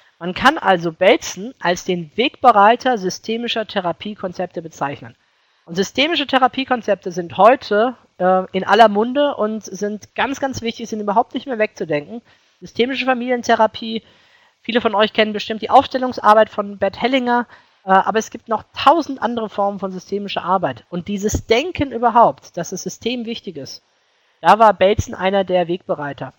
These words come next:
Er hat allerdings vor allen Dingen theoretische Konzepte ausgearbeitet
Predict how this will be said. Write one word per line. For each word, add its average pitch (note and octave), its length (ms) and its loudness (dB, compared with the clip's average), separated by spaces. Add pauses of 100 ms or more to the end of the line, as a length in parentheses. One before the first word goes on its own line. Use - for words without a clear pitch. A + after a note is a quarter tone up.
(320)
Er G3+ 140 4
hat C4 160 6
allerdings B3+ 580 0
vor - 220 0
allen C#4+ 260 4
Dingen D4 260 -2 (320)
theoretische B3 720 4
Konzepte F3 560 -4
ausgearbeitet E3 840 -4